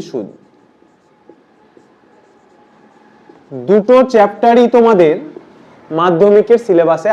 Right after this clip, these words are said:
আছে। তো ফার্স্ট আমরা পড়বো সরল সুদ, তারপরে পড়বো আমরা চক্রবৃদ্ধি সুদ। তো আজকের এই ভিডিওতে চক্রবৃদ্ধি সুদ নিয়ে আমি কোনো কিছু ডিসকাস করছি না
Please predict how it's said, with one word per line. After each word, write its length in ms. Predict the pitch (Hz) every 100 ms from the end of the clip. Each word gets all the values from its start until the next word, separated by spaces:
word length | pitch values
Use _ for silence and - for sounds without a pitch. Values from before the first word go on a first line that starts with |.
| 175
আছে। 200 | - 113 - _ _ _ _ - - - - - -
তো 60 | 196 190
ফার্স্ট 280 | 226 262 262
আমরা 140 | 254 254 247
পড়বো 220 | 247 240 240
সরল 260 | 185 202 202
সুদ, 180 | 247 233 240 - - _ _ _ _ _ _
তারপরে 420 | 180 190 208 208 208
পড়বো 180 | 202 190 180
আমরা 140 | 190 277
চক্রবৃদ্ধি 480 | 190 147 151 143 160 -
সুদ। 160 | 120 90 - _ _ _ _ -
তো 40 | 175 180
আজকের 320 | 185 - 269 262
এই 60 | 208
ভিডিওতে 360 | 214 196 226 269 240
চক্রবৃদ্ধি 480 | 190 196 196 185 214
সুদ 140 | 196 165
নিয়ে 140 | 185 180
আমি 100 | -
কোনো 120 | 185 175
কিছু 140 | 185 208 175
ডিসকাস 320 | 170 - 202 -
করছি 260 | 170 170 185
না 80 | 165